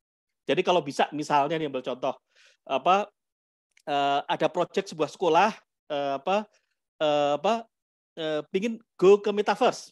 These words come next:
misalnya kan ya. Biasanya mereka misalnya pakai Big Blue Button, misalnya untuk, untuk ini di sebuah universitas, untuk apa, untuk meetingnya. Bagaimana supaya bisa metaverse? Mungkin mendevelop sesuatu three D-nya, ya kan ya.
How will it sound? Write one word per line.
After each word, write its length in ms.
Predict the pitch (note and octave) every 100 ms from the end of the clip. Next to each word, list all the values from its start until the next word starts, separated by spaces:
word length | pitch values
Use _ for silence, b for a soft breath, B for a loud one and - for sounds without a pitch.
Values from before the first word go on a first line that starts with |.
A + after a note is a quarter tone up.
| A2+
misalnya 200 | B2 C3
kan 100 | D#3+
ya. 160 | D3 G2 - _ _ _ -
Biasanya 440 | D3 D3+ D#3+ G3+
mereka 320 | G#3+ G3 G#3+
misalnya 320 | G#3 G#3+ G#3
pakai 200 | G3 G#3 - -
Big 160 | F3
Blue 120 | F3
Button, 360 | D#3+ E3 B3 D#3
misalnya 320 | A#2+ C3+ C#3
untuk, 240 | D3+ D#3+ b b b
untuk 240 | - D#3 E3
ini 160 | E3 D#3+
di 80 | G3
sebuah 320 | D#3+ D3+ E3+
universitas, 560 | D#3 E3 F3+ F#3+ F3+ -
untuk 280 | D#3 D#3+ D#3+
apa, 240 | D#3 G#3 b b b _
untuk 240 | E3+ F3+
meetingnya. 640 | F3 F#3+ G3 F#3 G3+ C#3 G2 _
Bagaimana 440 | D3+ E3+ D#3+ G#3+
supaya 200 | - A#3 G#3
bisa 160 | F3+
metaverse? 400 | G3 A3+ A3 F#3+ -
Mungkin 200 | F#3 A#3+
mendevelop 520 | G3+ D#3 F#3 F#3+ - _ _ _
sesuatu 720 | - F#3 G3+ D3+ - A3 B3+ _
three 160 | - F#3
D-nya, 400 | F#3 A3+ F#3 F3 _ _ _
ya 120 | C#3+ F3+
kan 80 |
ya. 120 | G#3